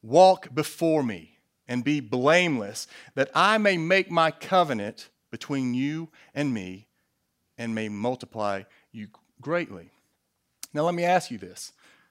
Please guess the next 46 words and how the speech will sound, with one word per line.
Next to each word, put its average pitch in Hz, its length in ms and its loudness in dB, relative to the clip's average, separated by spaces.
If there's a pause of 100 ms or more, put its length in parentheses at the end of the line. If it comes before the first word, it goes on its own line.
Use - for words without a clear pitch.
(720)
Uh, 117 440 -2
I 123 60 2
don't 135 100 -2
know 135 80 -4
if 131 80 -8
that 117 160 -2
verse 131 240 -6
is 127 80 -10
up 120 160 -8
on 117 80 -6
the, 107 180 -10
on 117 140 -8
the 101 80 -10
screen, 170 380 -6
but 117 200 -6
when 131 180 -6
God 208 280 -2
says, 147 180 -2
"I 156 160 0
am 147 160 -2
God 139 280 2
Almighty, 131 440 0
walk 135 320 0
before 143 340 -4
me 139 160 -2
and 120 180 -4
be 131 320 -2 (240)
blameless," 127 680 -2
is, 156 260 -8 (180)
what 226 120 -6
kind 311 180 -2
of - 60 -6
spirit 147 500 -2
is 104 100 -10
God 104 280 -4
coming 101 300 -8
to 90 40 -16
him 87 220 -14
in? 80 240 -20 (1040)
Is 180 160 0
God 220 360 4
angry? 190 560 0 (1200)
Is 147 120 -6
God 208 240 6
saying, 190 300 4
"Listen, 160 480 2